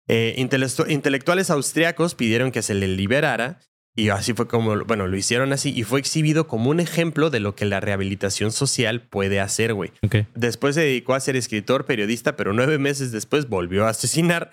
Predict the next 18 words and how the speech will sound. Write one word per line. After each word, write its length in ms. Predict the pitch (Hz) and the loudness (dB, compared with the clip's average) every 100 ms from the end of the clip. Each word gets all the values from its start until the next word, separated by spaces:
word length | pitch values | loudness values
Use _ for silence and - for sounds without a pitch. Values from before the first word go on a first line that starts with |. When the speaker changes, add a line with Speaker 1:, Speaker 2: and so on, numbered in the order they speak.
| - - - 143 | -18 -18 -12 -10
Speaker 1:
y 120 | - 117 | -2 0
lo 120 | 110 | 2
arrestaron 500 | 110 107 127 143 135 | 0 -2 0 0 0
en 120 | 123 | 0
Miami 400 | 120 120 135 151 | 0 0 -2 -2
en 160 | 120 113 | -2 0
mil 140 | 131 | 2
novecientos 460 | 139 113 113 120 110 | 2 0 0 -4 -2
noventa 320 | 104 104 101 | 0 0 0
y 20 | |
dos 180 | 113 147 | 0 -2
y 40 | 107 | -4
fue 120 | 104 | -4
condenado 420 | 110 98 95 107 | -2 -2 0 -2
a 40 | 104 | -2
cadena 360 | 87 92 95 | -6 -4 -4
perpetua, 500 | 90 85 85 - - | -6 -6 -10 -10 -12
güey. 180 | - - | -12 -14